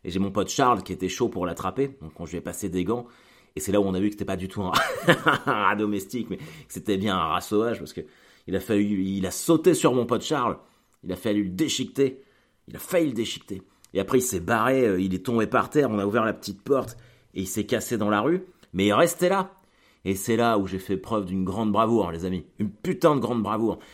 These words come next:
J'ai poursache-, pourchassé le rat avec le balai à serpillière de ma femme.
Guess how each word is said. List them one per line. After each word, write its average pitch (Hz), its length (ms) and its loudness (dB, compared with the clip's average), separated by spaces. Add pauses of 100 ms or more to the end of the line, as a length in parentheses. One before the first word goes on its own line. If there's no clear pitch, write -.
J'ai 101 120 -2
poursache-, 139 680 2
pourchassé 151 640 0
le 131 40 8
rat 127 280 0 (360)
avec 110 240 0
le 117 80 4
balai 127 280 6
à 107 40 4
serpillière 117 500 0
de 101 100 -2
ma 101 120 -2
femme. 104 360 -2